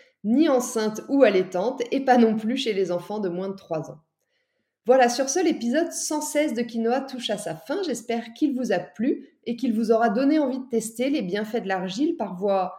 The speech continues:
externe ou interne selon vos besoins.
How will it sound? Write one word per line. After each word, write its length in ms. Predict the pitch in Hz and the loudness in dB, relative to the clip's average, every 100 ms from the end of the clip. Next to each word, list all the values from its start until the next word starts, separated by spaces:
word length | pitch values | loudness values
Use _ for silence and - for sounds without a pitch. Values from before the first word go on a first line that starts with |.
| - - | -10 -6
externe 600 | 208 - 196 240 330 269 | -6 -4 -2 2 4 4
ou 140 | 226 | 4
interne 440 | 190 190 214 302 | 2 0 -2 0
selon 300 | 285 208 214 | -2 -2 0
vos 140 | 233 208 | 0 0
besoins. 440 | 185 175 143 135 | 0 -2 -4 -10